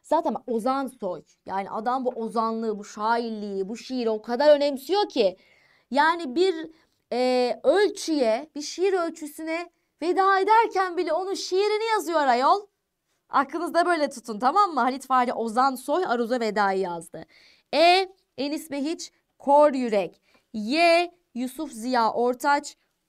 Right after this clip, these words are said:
O, Orhan Seyfi Orhon. F de Faruk Nafiz Çamlıbel. Faruk Nafiz Çamlıbel'in arkadaşlar sanat şiiri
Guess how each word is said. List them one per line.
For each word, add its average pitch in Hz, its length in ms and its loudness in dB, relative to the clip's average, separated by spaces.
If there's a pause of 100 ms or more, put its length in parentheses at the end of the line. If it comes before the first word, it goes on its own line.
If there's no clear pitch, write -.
(120)
O, 330 460 8 (200)
Orhan 277 480 4
Seyfi 233 520 -8 (100)
Orhon. 320 680 2 (220)
F 320 420 2
de 320 280 2 (160)
Faruk 277 360 0
Nafiz 240 460 -4
Çamlıbel. 214 520 -2 (280)
Faruk 349 460 2
Nafiz 349 500 -2
Çamlıbel'in 311 800 0 (180)
arkadaşlar 247 920 2 (260)
sanat 381 640 2
şiiri 262 720 2